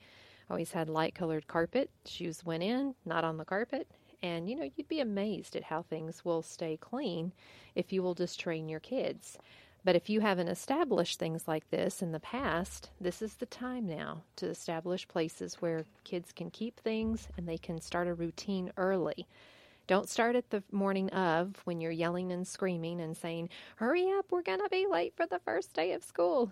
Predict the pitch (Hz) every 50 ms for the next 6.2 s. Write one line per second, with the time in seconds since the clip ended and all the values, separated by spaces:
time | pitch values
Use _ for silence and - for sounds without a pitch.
0 | - - - 220 202 170 180 185 - - - - _ _ _ _ - - - -
1 | 233 254 294 - 247 240 269 294 285 - - - 247 _ _ _ _ - - -
2 | 233 220 233 254 - - _ - - - 233 226 247 - - - 196 - - 180
3 | 170 185 170 170 180 190 196 180 151 139 160 - _ _ - - 208 - - -
4 | 254 - - 247 247 - - - - 226 226 233 220 190 160 - - - - 175
5 | 196 - - - - - 233 220 220 208 214 214 214 - - - - - - -
6 | - 254 285 294